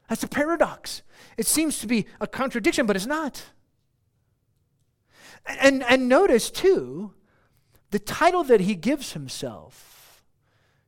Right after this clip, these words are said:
He says, "The Son of Man." Remember, this goes back to Daniel chapter seven. It denotes God's power, uh,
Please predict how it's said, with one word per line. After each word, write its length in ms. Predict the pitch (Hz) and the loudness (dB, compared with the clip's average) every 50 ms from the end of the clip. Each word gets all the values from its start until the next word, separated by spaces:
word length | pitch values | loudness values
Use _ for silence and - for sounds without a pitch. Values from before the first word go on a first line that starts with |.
| _ _ _ | _ _ _
He 100 | - 147 | -14 -10
says, 560 | - - - 214 220 196 170 147 - - - - - _ _ _ _ _ _ _ | -6 -4 -2 0 0 0 0 -2 -6 -10 -12 -16 -20 _ _ _ _ _ _ _
"The 60 | - 143 | -12 -10
Son 280 | - - - 226 202 | -10 -8 -6 -6 -6
of 120 | 175 151 151 | -6 -6 -6
Man." 480 | 180 202 220 226 208 165 127 113 110 - _ _ _ _ _ _ _ _ _ _ _ _ _ _ | -4 -2 -2 0 -2 -2 -4 -8 -12 -20 _ _ _ _ _ _ _ _ _ _ _ _ _ _
Remember, 180 | 226 254 214 170 | -12 -10 -8 -6
this 160 | 220 262 - | -6 -6 -6
goes 240 | - - 220 190 147 | -2 0 0 0 2
back 220 | 147 202 180 170 | 2 0 0 2
to 80 | - 156 | -2 -4
Daniel 320 | 135 175 170 165 156 147 | -4 -4 -4 -4 -6 -8
chapter 260 | - - 139 - 139 | -8 -10 -10 -10 -12
seven. 440 | 127 - 269 294 302 285 202 127 104 - _ _ _ _ _ _ _ _ _ _ _ _ _ _ _ _ _ _ _ _ _ _ _ _ _ _ _ _ _ _ | -4 -2 -2 -2 -2 -4 -8 -10 -12 -20 _ _ _ _ _ _ _ _ _ _ _ _ _ _ _ _ _ _ _ _ _ _ _ _ _ _ _ _ _ _
It 120 | - 165 - | -16 -4 -2
denotes 420 | 202 196 202 202 196 185 - - - - - - - - _ _ | -2 0 2 0 0 0 -4 -8 -14 -18 -20 -20 -20 -20 _ _
God's 300 | - - - - - - - - | -14 -14 -12 -10 -12 -12 -8 -2
power, 720 | - - 269 330 339 349 359 311 247 208 175 156 135 120 - - - - _ | -2 0 2 4 4 4 4 2 2 0 0 0 -2 -6 -10 -16 -20 -14 _
uh, 120 | 147 131 | -12 -12